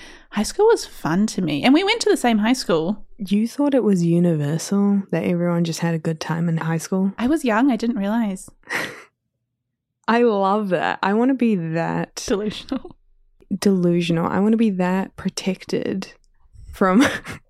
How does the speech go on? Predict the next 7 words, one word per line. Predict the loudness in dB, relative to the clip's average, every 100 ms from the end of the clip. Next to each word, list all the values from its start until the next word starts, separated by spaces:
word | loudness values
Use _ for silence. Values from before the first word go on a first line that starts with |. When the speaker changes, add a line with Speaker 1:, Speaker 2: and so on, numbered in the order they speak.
| -8 -6 -8 _ _
Speaker 2:
<laughs> | _ -16 -16 _ _ _ _ _ 0 0 -4 -12 _ _ _ _
from | -2 2 2
society | 2 2 2 2 2 2 0 0
to | 0
even | 0 0 -2
think | -2 -4 -4
that. | -4 -4